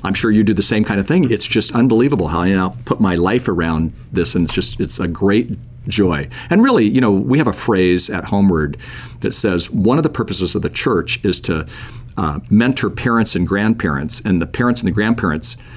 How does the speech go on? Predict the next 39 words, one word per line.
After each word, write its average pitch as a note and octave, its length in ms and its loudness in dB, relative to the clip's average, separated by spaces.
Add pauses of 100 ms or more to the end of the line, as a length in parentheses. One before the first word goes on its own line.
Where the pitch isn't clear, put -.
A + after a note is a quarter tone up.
(280)
uh, E2 260 -2
mentor A2 340 2
their E2 120 0
kids, A#2 320 0
and F2+ 100 0
the F2 40 2
legacy F#2 440 2
of F#2+ 120 -6
faith C3 260 0
continues." F2 460 0
And B2 100 2
for D#3+ 160 0
us, G3 220 2
this C3 240 0
is F#3+ 120 0
our D3+ 160 0
first C#3+ 360 0
generation. G#2+ 560 2
I - 20 2
mean, F2 140 2
our G2 100 0
kids B2+ 320 0
are B2 60 2
our G#2+ 60 0
first A2 220 0
generation, F#2+ 480 2
and E2+ 80 2
then F2 100 2
these E2 120 0
grandkids F#2+ 460 -2
are E2+ 40 -2
the D#2+ 60 -4
second A2 320 0
generation. D#2+ 480 -4
And F#2 100 0
I'm E2+ 120 -2
so F#2 160 0
thrilled F#2+ 320 0
that, F2 160 -2